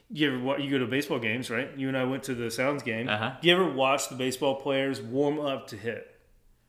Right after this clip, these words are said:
Speaker 2: Uh, yeah.
Speaker 1: Or get ready for a pitch? Have you ever, like, watched them, like, scrutinize what they do?
Speaker 2: Not consciously.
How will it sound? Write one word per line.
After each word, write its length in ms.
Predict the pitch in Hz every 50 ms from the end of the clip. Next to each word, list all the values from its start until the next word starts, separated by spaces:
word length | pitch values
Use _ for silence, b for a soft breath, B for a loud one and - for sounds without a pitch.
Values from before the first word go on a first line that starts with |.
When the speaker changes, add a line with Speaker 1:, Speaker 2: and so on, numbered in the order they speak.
| _ _ _
Speaker 2:
Uh, 680 | - - 110 107 104 104 101 98 95 95 92 90 92 - - - _ _ _ _ - 92 - -
yeah. 220 | 117 156 226 220 - - - -
Speaker 1:
Or 320 | - 165 170 170 170 170
get 220 | 165 160 170 170 147
ready 240 | 135 147 147 147 143
for 180 | 147 - 139
a 40 | 117
pitch? 360 | - - 127 113 95 - -
Have 100 | - 113
you 100 | 120 135
ever, 120 | 131 131 123
like, 400 | 123 135 131 123 135 - 113 113
watched 380 | 120 123 123 120 117 - -
them, 160 | - 117 113
like, 160 | 113 104 104 -
scrutinize 640 | - - - 160 151 - 131 127 120 117 113 107
what 100 | 120 113
they 120 | - 120 113
do? 280 | 104 113 110 101 101 - 107 - _ _ _ _ _ _ _ _ _ _ _ _ _ _ _ _ _ _ _ _ _ _ _ _ _ _ _ _ _ _ - - -
Speaker 2:
Not 280 | 107 107 101 92 - -
consciously. 500 | 107 107 123 - 110 - - 87 82